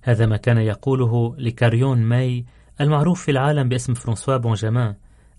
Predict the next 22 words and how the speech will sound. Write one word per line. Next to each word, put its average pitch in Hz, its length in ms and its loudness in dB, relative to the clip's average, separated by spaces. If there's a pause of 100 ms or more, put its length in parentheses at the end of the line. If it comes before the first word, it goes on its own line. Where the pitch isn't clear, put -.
الأخ 120 300 -4
الذي 113 260 0
سيعلن 113 560 -2
تطويبه 117 580 -2
عصر 110 220 -4
اليوم 117 280 0
السبت 120 500 -2
الثاني 117 380 -2
عشر 120 320 0
من 117 120 0
تموز 117 360 0
يوليو 131 360 -4 (340)
في 180 180 0
برشلونة 160 540 0
بإسبانيا، 110 760 -2 (380)
خلال 107 380 0
الاحتفال 117 600 -2
الذي 107 300 -2
سيقام 117 540 -4
في 120 140 -4
كنيسة 120 420 -4
القديس 123 560 -4